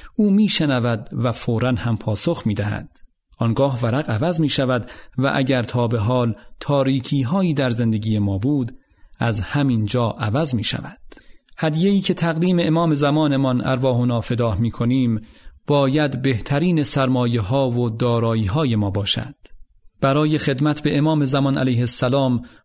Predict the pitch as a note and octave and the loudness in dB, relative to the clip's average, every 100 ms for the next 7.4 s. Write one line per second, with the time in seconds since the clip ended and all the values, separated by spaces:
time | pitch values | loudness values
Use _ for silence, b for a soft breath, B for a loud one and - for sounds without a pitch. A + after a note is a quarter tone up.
0 | - D#3+ D3 E3 D#3 - D3 B2+ - C#3 | -2 0 2 0 0 -2 -2 -2 0 0
1 | D3+ D3+ C#3 C3+ B2+ C#3 C#3+ B2+ C#3 B2+ | 2 2 2 0 0 0 0 0 0 0
2 | A#2+ C#3 B2+ B2+ B2 A2+ A#2+ A#2+ A#2 A2+ | 0 0 2 2 2 0 0 2 2 0
3 | A2 A2+ A2 G2 - A2+ A#2 A2 A#2 B2 | 0 0 0 -2 -2 0 2 2 2 0
4 | A#2 B B B C#3+ C#3+ C#3+ C#3+ D3 D3 | -2 B B B -2 0 2 2 2 2
5 | E3+ D3 - D#3 - C#3 B2+ B2 B2 A#2 | 0 0 0 0 0 -2 0 0 0 2
6 | B2 B2 G#2+ F2 - - A#2+ C3 C3 - | 2 0 -2 -6 -14 -6 -2 0 0 0
7 | A#2 A#2 G#2+ | 0 2 0